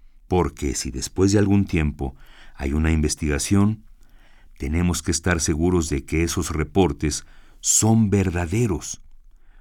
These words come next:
No tienen que exagerar". Gracias a su experiencia, Gandhi sabía que así sucedería. Les pidió también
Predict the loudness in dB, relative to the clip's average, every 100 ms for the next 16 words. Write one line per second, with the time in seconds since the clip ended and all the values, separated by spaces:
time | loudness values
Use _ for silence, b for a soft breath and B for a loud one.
0 | -6 -2 -2 2 2 2 2 -2 0 -2
1 | 0 2 2 -2 -12 -20 -20 _ _ -20
2 | -20 -20 -20 -20 -20 -20 _ -20 _ -20
3 | -20 -20 -20 -20 -2 4 4 4 2 2
4 | 0 0 4 8 8 8 4 0 0 B
5 | B B -4 2 2 0 0 2 4 2
6 | 2 -2 -2 -2 -2 0 2 6 8 8
7 | 6 2 -10 -20 -20 -20 -20 -20 -20 -20
8 | _ -20 -6 -4 -2 -2 0 0 2 6
9 | 6 6 2